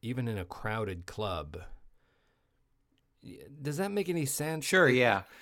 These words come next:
Speaker 2: You, I,
Speaker 1: There's no cops in this movie, right?
Speaker 2: Yeah.
Speaker 1: In, in movies like this, there's always a cop rushing in or cops, you know,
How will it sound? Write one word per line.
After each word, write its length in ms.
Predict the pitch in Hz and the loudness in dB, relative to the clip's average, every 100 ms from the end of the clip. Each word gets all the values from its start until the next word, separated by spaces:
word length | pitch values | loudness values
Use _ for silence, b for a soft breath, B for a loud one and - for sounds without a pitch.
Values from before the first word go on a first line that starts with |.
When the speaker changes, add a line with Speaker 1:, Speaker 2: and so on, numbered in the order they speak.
| B - | B 2
Speaker 2:
You, 220 | 160 180 - - - - | 2 2 -6 -20 -18 4
I, 300 | 127 151 160 - b b b b _ _ _ _ _ _ | 8 8 8 -2 b b b b _ _ _ _ _ _
Speaker 1:
There's 140 | 165 196 | 0 4
no 100 | 214 | 4
cops 520 | - - 220 208 - | 2 4 6 6 4
in 120 | 117 | 4
this 160 | 98 98 | 0 -4
movie, 480 | 90 78 - - _ - | -4 -6 -10 -18 _ -2
right? 280 | 127 175 - - | 0 0 -2 -2
Speaker 2:
Yeah. 280 | 117 98 80 | 4 4 4
Speaker 1:
In, 160 | 170 143 - | 0 -2 -2
in 140 | 165 | 2
movies 240 | 196 208 196 | 2 4 2
like 140 | 185 | 0
this, 160 | 180 - | -2 -4
there's 160 | 147 | -2
always 220 | 180 180 | 0 0
a 60 | 151 | -2
cop 420 | 143 156 170 - | -2 2 2 4
rushing 420 | 139 135 135 143 | 2 2 0 0
in 320 | 123 127 131 120 | 0 0 0 -2
or 80 | - | -4
cops, 720 | - 135 127 131 - - - b b b b b b b _ _ _ | -4 -2 0 -2 -6 -8 -10 b b b b b b b _ _ _
you 120 | 139 147 | -4 2
know, 300 | 143 131 | 4 4